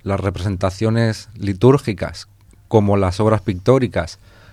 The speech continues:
parten, buscan sus fuentes en una rama común, que son los, los, tanto los evangelios apócrifos como luego ya más adelante, ya en el trece, la,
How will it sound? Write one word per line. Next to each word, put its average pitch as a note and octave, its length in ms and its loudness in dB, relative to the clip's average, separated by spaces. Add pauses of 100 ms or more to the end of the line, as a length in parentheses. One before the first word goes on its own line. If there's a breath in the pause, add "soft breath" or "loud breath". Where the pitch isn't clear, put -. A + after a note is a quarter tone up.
(220 soft breath)
parten, A2 520 2
buscan A2+ 380 0
sus G#2+ 220 -2
fuentes B2+ 560 -2
en F#2+ 80 -4
una G2 460 -2
rama F#2+ 300 -4
común, A#2 360 0
que F2+ 160 -10
son G#2 180 -6
los, F#2 240 -4
los, F2 320 -6
tanto F#2+ 340 -6
los F#2 140 -4
evangelios F#2+ 480 -4
apócrifos G#2 640 -2
como F#2+ 200 -4
luego F#2+ 240 0
ya G2 120 -2
más F#2+ 320 -4
adelante, F#2 420 -2
ya G2 120 -2
en F2+ 40 -2
el F2+ 140 -2
trece, G#2 320 -2
la, F2 260 -6